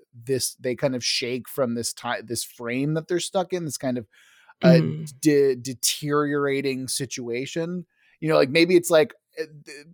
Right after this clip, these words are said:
Speaker 1: maybe this is the way out. Maybe this is not, like, a baby savior, but, like, the, they're the key to a successful diversion or successful adaptation for future generations.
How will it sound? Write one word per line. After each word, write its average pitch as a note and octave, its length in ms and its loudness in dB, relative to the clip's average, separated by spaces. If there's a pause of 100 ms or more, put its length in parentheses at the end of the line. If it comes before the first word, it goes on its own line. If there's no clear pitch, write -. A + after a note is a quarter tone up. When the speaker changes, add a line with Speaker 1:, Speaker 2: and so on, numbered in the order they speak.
(120)
Speaker 1:
maybe D#3 400 4
this A3 240 2
is A#3 140 -4
the A#3 100 8
way C4 200 8
out. A3 240 4
Maybe D3 400 -4
this D3+ 280 -4
is C3+ 160 -8
not, D3+ 200 2
like, C3+ 200 -2
a C3 60 -2
baby C#3 460 -6
savior, C3+ 580 -2
but, A2 240 -4
like, A2+ 320 -6 (760)
the, D#3+ 240 8
they're D3+ 420 4
the C#3+ 160 -4
key D3+ 480 -6 (180)
to B2+ 440 -4 (380)
a C3 120 0
successful C#3 840 0
diversion B2+ 760 -4
or A#2+ 220 -8
successful - 720 -4
adaptation A#2 840 -4 (420)
for C#3+ 340 2
future C3+ 420 -4
generations. G#2+ 880 -10